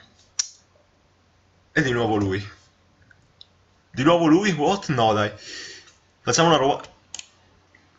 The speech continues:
Non voglio dargliela a lui tutte e due, più che altro. <laughs> Terzo estratto, signori, Peppe Gamer. Peppe Gamer riceverà appunto la key di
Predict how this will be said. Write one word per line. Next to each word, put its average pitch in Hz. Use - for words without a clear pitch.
Non 127
voglio 117
dargliela 110
a 107
lui 110
tutte 110
e 110
due, 107
più 104
che 107
altro. 113
<laughs> -
Terzo 202
estratto, 185
signori, 185
Peppe 190
Gamer. 123
Peppe 180
Gamer 214
riceverà 156
appunto 151
la 127
key 165
di 139